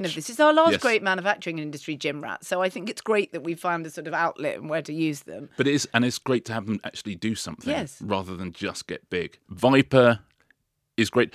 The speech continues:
Speaker 1: Vi-, Viper slightly worries, you, you know, the pr-, the previous iteration of Gladiators,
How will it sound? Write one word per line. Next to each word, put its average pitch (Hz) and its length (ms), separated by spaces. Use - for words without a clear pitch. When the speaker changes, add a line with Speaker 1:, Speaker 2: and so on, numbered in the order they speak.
Speaker 1:
Vi-, 139 320
Viper 131 340
slightly 123 380
worries, 123 280
you, 127 200
you 127 120
know, 120 80
the 104 240
pr-, - 240
the 90 80
previous 107 400
iteration 90 500
of 82 120
Gladiators, 87 640